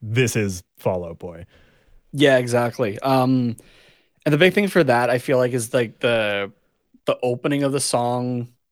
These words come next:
Speaker 2: that's not the radio edit, um, that
Speaker 1: Mm-hmm.
Speaker 2: has, like, the opening on, like, the piano keys, which, uh, are performed by Joe Troman as well.
Speaker 1: Okay.
Speaker 2: Um,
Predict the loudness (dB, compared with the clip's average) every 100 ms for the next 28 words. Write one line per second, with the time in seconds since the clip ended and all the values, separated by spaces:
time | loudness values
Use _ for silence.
0 | _ 0 0 0 0 2 -2 0 -4 0
1 | 2 2 2 0 -2 -10 -20 -20 _ _
2 | -4 -2 0 -2 -2 -6 0 2 4 4
3 | 4 0 0 -2 -2 -2 -2 -2 -4 -6
4 | -10 _ -8 -4 -4 -4 _ -8 -4 -2
5 | 0 -2 0 2 2 2 2 2 -2 0
6 | 2 2 0 2 2 2 -2 -4 -2 -2
7 | -2 0 -2 0 -2 -4 -4 0 0 0
8 | -4 -20 -6 -2 0 2 2 4 2 0
9 | -2 -6